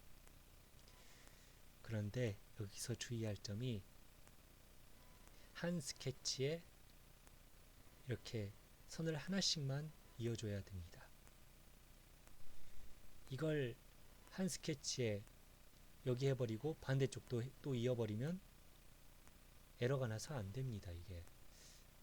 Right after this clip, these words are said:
저-, 정확-, 저도 정확히는 모르겠는데 아무튼 그 점을 유의해 주셔야 합니다. 그러니까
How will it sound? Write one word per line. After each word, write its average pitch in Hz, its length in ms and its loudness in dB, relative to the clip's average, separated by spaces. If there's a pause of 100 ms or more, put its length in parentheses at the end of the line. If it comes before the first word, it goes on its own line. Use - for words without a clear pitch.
(440)
저-, - 120 -14 (140)
정확-, 120 280 0
저도 113 220 -4
정확히는 120 500 -2
모르겠는데 107 640 -2 (1200)
아무튼 120 380 -2
그 123 100 -2
점을 120 320 2
유의해 113 380 2 (240)
주셔야 120 400 -2
합니다. 101 420 -4 (2000)
그러니까 113 380 -4